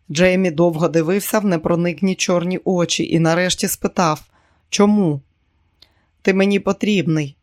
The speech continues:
Хочу помститися». «За що?»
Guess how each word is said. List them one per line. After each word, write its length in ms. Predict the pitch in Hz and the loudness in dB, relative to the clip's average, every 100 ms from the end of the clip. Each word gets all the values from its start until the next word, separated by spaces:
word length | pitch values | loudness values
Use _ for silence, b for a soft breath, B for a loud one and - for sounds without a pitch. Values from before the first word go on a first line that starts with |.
| _ | _
Хочу 360 | - 180 170 180 | -2 0 2 0
помститися». 960 | 180 185 - 202 165 160 151 156 151 - _ _ _ _ _ _ _ _ _ _ _ _ _ _ _ _ _ _ - | 2 0 0 0 0 -2 -2 -4 -6 -8 _ _ _ _ _ _ _ _ _ _ _ _ _ _ _ _ _ _ -12
«За 220 | 143 196 | -4 0
що?» 460 | 196 - 208 156 | 2 2 2 2